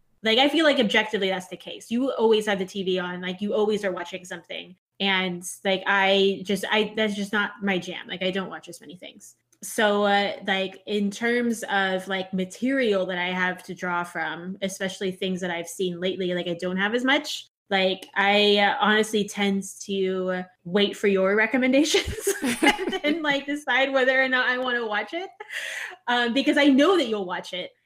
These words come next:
and I trust your opinion. So it's like, well, if, if she says this is a good investment of my time, then maybe I'll go ahead and devote myself to this. But other th-, I, like, never just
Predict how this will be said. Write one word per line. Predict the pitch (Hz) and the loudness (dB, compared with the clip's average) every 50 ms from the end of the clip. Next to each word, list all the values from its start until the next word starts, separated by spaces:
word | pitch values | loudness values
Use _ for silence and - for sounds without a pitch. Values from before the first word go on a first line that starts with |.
| _ _ - | _ _ -4
and | 233 226 220 214 226 226 - | -2 0 2 2 2 0 0
I | 214 220 | -2 -2
trust | 214 - 247 233 226 - | -2 -2 -4 -6 -4 -6
your | 220 208 196 | -6 -8 -6
opinion. | 185 - 240 214 202 151 127 165 208 - _ | -6 -6 -6 -6 -6 -8 -12 -14 -16 -18 _
So | - - - 226 214 214 | -14 -8 -4 -2 -2 -2
it's | 202 202 - | -2 -2 -2
like, | 226 214 202 214 - - | -2 -2 -2 -4 -6 -10
well, | - 208 208 202 202 196 196 - - | -8 -4 -2 -2 0 -2 -2 -4 -4
if, | 220 208 202 202 - - - _ | -4 -2 -2 -4 -4 -10 -8 _
if | - 233 226 | -4 -4 -2
she | - - 277 269 | 0 2 0 2
says | - 262 247 240 | 2 0 0 0
this | 226 214 | -2 -4
is | 202 190 | -4 -4
a | 208 | -4
good | 190 214 220 202 | -2 -2 -2 -2
investment | 208 190 202 208 202 - - 214 202 | -2 -2 -4 -4 -6 -6 -6 -6 -4
of | 196 185 - | -4 -6 -6
my | 196 190 | -6 -6
time, | 185 - - 214 202 196 196 190 180 | -6 -4 -2 0 0 0 0 -2 -4
then | 190 185 185 | -4 -4 -2
maybe | 185 185 180 185 | -2 0 0 0
I'll | 185 185 180 | -2 -2 -2
go | 185 180 | -4 -6
ahead | 175 170 180 175 | -6 -6 -8 -8
and | 175 170 | -8 -8
devote | 165 180 170 190 - - | -10 -8 -8 -8 -8 -8
myself | 185 175 180 - - 165 151 - | -10 -12 -12 -12 -12 -14 -16 -16
to | - - | -20 -18
this. | - - - 190 - | -14 -12 -12 -12 -10
But | - - - | -8 -2 0
other | 220 247 285 262 233 226 196 - _ 185 | 2 4 4 4 4 2 0 -6 _ -10
th-, | 196 190 - - 226 - - - | -10 -8 -4 -4 -4 -2 -2 0
I, | 226 247 254 | 2 4 4
like, | 277 269 233 | 4 4 4
never | 240 233 240 254 254 254 262 254 | 4 4 4 2 2 0 0 0
just | - 226 208 202 202 - - - | 0 0 -2 -2 -2 -4 -8 -16